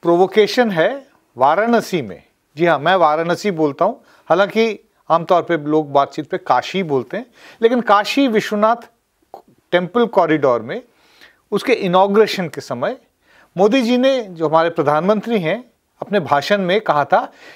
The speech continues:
कि जब जब इतिहास में औरंगजेब आया है तो उसके जवाब में शिवाजी खड़ा हुआ है, जब जब कोई और आया है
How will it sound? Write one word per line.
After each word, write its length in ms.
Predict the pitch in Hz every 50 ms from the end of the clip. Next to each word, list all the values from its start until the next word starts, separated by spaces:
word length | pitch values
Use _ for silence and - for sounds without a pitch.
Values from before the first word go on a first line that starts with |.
| _ _
कि 100 | - 226
जब 340 | 165 147 151 220 226 208 208
जब 240 | 208 277 294 277 208
इतिहास 640 | - 208 - - 190 160 165 165 180 196 190 - -
में 180 | 196 214 226 202
औरंगजेब 720 | - - 160 156 160 175 196 196 190 175 185 190 190 170 160
आया 280 | 143 147 151 160 170
है 260 | 151 156 175 196 208 214
तो 160 | 208 - 202
उसके 400 | 160 175 180 - - - 180 170
जवाब 420 | 123 113 135 131 143 151 160 160
में 180 | 156 170 175 165
शिवाजी 520 | - - - 127 120 127 131 139 151 180
खड़ा 300 | 165 - - 143 131 131
हुआ 320 | 127 117 120 110 110 113 127
है, 120 | 170 208 _ _ _ _ _ _ _ _ _ _ _ _ -
जब 280 | 120 135 208 214 185
जब 380 | 185 196 247 247 226 190 190 - _ _ _ _ _ _
कोई 160 | - 151 156 151
और 320 | - - 180 208 233 233
आया 320 | 226 202 196 196 196 202
है 320 | 185 190 220 233 240 233